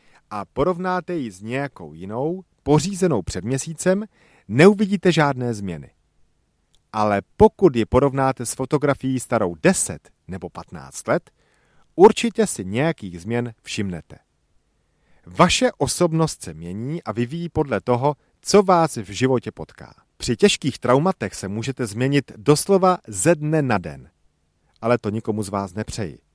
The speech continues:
Raději vám přeji, abyste s jedním typem vydrželi po celý život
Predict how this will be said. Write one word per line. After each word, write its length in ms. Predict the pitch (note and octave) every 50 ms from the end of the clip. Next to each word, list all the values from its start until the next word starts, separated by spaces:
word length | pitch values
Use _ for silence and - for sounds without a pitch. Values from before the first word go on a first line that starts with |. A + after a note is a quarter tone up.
| _ _ _ _ _ _ _ _ -
Raději 500 | F#2 G2+ A2 A#2+ A#2+ A#2 D3 F3 G3 G3+
vám 240 | G3 G3 F3 C3+
přeji, 400 | A2+ - - A2 F#2+ G2 A2 C#3 - _ _ _ _
abyste 480 | - A#2+ A#2+ C#3 D#3 C#3+ - - A2+ F#2+
s 100 | D#2+ F#2
jedním 400 | A2+ D#3+ F#3 F#3+ F3+ C3+ A2+ G2+
typem 400 | - D3+ - - D3+ D3+ D#3 C#3+
vydrželi 480 | B2 C3 B2 D3 C3+ A#2+ C#3+ C#3 C3+ B2
po 140 | - B2 A2+
celý 260 | - G#2+ F2+ F2 E2
život 380 | - F#2 E2 - C#3+ F3 -